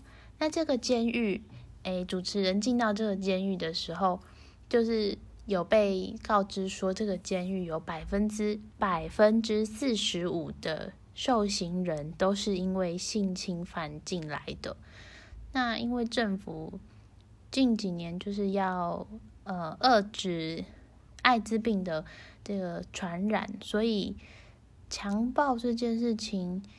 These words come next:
也，也，也会造成那个艾滋病大流-，就更流行嘛，就是走在路上看到什么女生就干她，啊，可能那女生有艾滋病带源，或是，呃，犯人自己有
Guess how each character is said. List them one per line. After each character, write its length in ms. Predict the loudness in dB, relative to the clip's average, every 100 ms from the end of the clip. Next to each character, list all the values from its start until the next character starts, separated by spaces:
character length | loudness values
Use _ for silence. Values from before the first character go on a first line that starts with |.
| -20 -6
也， 420 | -2 -2 -4 -6 -8
也， 360 | -4 -2 -4 -6 -4
也 220 | -2 -2
会 300 | 0 0 0
造 240 | 0 0
成 340 | 0 -4 -4 -4
那 140 | -4
个 180 | -4 -4 -2
艾 160 | 0 0
滋 180 | 0 0
病 300 | 0 -2 -6 -12 -12 -4
大 160 | -2
流-， 200 | -2 -6 -10 -4
就 160 | -2
更 220 | 2 2 0
流 200 | -2 -6
行 220 | -10 -10
嘛， 220 | -10 -6
就 80 | -4
是 180 | -4 -6 -12 -20 -10
走 140 | -4
在 80 | 0
路 120 | 2
上 220 | 2 0
看 180 | 0 -2
到 160 | -4 -6 -8
什 120 | -8
么 120 | -8
女 120 | -8 -6
生 160 | -4
就 120 | -4
干 260 | -4 -6 -6
她， 140 | -8
啊， 160 | -6 -6
可 120 | -6
能 100 | -4
那 60 | -2
女 180 | -2 -4
生 120 | -8
有 40 | -6
艾 140 | -6
滋 140 | -6 -6
病 180 | -6 -6
带 200 | -6 -6
源， 140 | -8
或 200 | -6 -6
是， 160 | -6 -10 -14 -20 -20 -20 -20 -16
呃， 460 | -12 -10 -10 -10 -14 -18 -20 -20 -20 -2
犯 260 | 0 0
人 240 | -2 -4 -4
自 160 | -4
己 180 | -4 -6
有 200 | -8